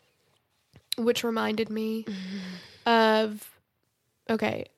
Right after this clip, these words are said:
Speaker 1: I remember the specific T R L episode. So N sync was there.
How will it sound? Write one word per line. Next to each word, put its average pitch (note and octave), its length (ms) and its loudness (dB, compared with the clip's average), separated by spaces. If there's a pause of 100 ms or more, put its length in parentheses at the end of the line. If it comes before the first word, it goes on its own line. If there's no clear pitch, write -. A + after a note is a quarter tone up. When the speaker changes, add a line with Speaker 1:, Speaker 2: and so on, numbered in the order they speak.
(140)
Speaker 1:
I A3 120 4
remember A3+ 360 4
the A3 100 2
specific A3+ 560 -4
T A3+ 100 -4
R G#3 160 -2
L G#3 160 -2
episode. - 560 -6 (540)
So - 280 2
N B3 180 6
sync D4 240 0
was C4 160 -2
there. G#3 500 0